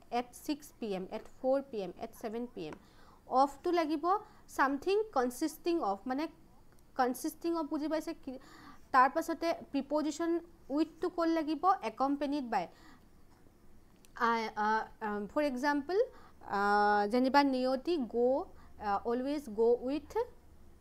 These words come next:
উপাসনা। চ' এনেকুৱা হ'ব উইথ, কাৰোবাৰ লগত, অ'কে? প্ৰিপজিশ্যনছ ফৰ মিনছ উইথ দ্য অবজেক্ট অৰ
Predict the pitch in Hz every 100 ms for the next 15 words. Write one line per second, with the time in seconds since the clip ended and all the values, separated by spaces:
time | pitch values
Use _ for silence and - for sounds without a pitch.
0 | - - 254 247 262 254 220 175 - 311
1 | 285 247 240 254 247 240 240 233 208 -
2 | 247 247 247 285 240 196 180 - - -
3 | - 254 359 359 285 254 302 285 302 349
4 | 370 - - - - - 302 311 381 -
5 | - - 254 285 320 359 302 262 285 240
6 | 359 427 - - - - 247 208 208 -
7 | - 262 349